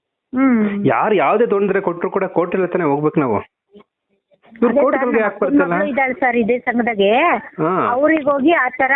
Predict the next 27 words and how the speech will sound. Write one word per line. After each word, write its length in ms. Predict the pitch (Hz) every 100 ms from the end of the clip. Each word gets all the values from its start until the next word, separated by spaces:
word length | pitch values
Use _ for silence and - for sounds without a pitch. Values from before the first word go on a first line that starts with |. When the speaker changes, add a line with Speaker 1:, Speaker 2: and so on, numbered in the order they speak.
| 269
Speaker 1:
ಅವ್ರು 280 | 233 285 330
ಕಟ್ಟಿಲ್ಲ, 580 | 262 - _ - 277 277 240
ಇವಾಗ 200 | 202 175
ನಾನ್ 240 | 220 247
ಕಟ್ಟದ್ 420 | - 247 - 247
ನಿಲ್ಸ್ಮೇಲೆ 720 | 254 254 254 240 254 226 214
Speaker 2:
ಹ್ಮ್. 400 | 294 - _ - -
Speaker 1:
ಅವ್ರದ್ದು 320 | 226 262 311
ಲೆಕ್ಕ 240 | 269 254 277
ಹೆಚ್ಚು 240 | 254 262
ಕಮ್ಮಿ 260 | 269 254 254
ಆಗೈತೆ, 340 | 240 247 311 330 - _ -
ಏಳ್ 220 | 254 285
ಸಾವಿರ 320 | 247 269 262
Speaker 2:
ಹಾ. 60 | 254
Speaker 1:
ಬಡ್ಡಿ 280 | 233 220 254
ತಗೊಳತ್ತಕ್ಕೆ 880 | - 247 247 240 240 - 330 381 - 220 254
ಬರೀ 140 | 285
Speaker 2:
ಹ್ಮ್. 80 | 269
Speaker 1:
ಒಂಬತ್ತು 340 | 240 277 277
ತಿಂಗಳಿಗೆನೆ 540 | 294 269 262 254 285 330
ಎಂಟೂವರೆ 440 | 247 247 277 262
ಸಾವಿರ 200 | 262 226
ರೂಪಾಯಿ 200 | 226 285
ಬಡ್ಡಿ 180 | 240 254
ತಗೊಂಡಾರೆ 420 | 269 254 233 220
ಇವ್ರು. 220 | 196 175